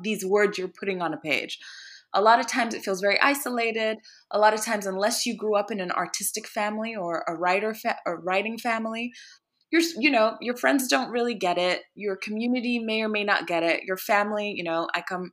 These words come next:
I'm first generation, um, immigrant. They might be, <laughs> "What, what is this thing? It's not gonna make any money." It doesn't really make sense. So a lot of it you're doing by yourself. And I don't necessarily think that's a bad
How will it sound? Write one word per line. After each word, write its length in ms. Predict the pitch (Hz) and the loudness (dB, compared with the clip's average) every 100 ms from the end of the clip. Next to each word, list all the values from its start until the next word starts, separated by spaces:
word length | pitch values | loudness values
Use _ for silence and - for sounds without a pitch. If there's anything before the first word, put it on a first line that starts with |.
| - | -14
I'm 80 | 180 | -8
first 220 | 196 190 | -6 -6
generation, 600 | 190 185 185 190 180 175 - | -6 -4 -4 -6 -6 -8 -8
um, 400 | 170 160 156 156 - - | -6 -6 -10 -12 -10 -4
immigrant. 400 | 240 233 220 220 - - - | -2 0 0 -2 -10 -16 -8
They 60 | 220 | 0
might 160 | 226 | 2
be, 80 | 247 | 2
<laughs> 400 | - 294 - - | 4 2 2 -10
"What, 300 | 190 208 233 208 | 0 4 4 4
what 200 | 240 233 | 2 2
is 180 | 247 | 0
this 200 | 208 - | -2 -4
thing? 240 | - 208 202 | -2 -2 -2
It's 140 | 185 | -4
not 160 | 214 214 | -4 -2
gonna 140 | 208 | -2
make 180 | 196 190 | -4 -4
any 160 | 190 190 | -4 -2
money." 420 | 180 170 170 - _ - | -4 -4 -6 -10 _ -8
It 180 | - | -2
doesn't 240 | 247 254 269 | 0 0 0
really 200 | 262 247 | -2 0
make 220 | 202 190 | -2 -2
sense. 420 | - 269 - - - - - - | -6 -6 -6 -12 -20 -20 -20 -10
So 280 | - 190 - - | -2 -2 -2 -2
a 80 | |
lot 280 | 143 147 160 | 0 2 0
of 100 | - | 0
it 140 | 156 - | -4 -6
you're 200 | 214 247 | -6 -4
doing 320 | 208 247 240 190 | -2 -2 -2 -2
by 180 | 208 | -2
yourself. 580 | 202 190 - 170 160 - - - _ - - - | 0 -2 -4 -4 -4 -8 -18 -20 _ -20 -20 0
And 100 | 240 | 6
I 80 | 247 | 6
don't 260 | 277 320 | 6 2
necessarily 560 | 330 349 320 262 240 226 | 2 -2 -2 -2 -2 -4
think 240 | 220 220 | -6 -6
that's 220 | 220 202 196 | -4 -4 -6
a 60 | |
bad 260 | 175 190 | -2 0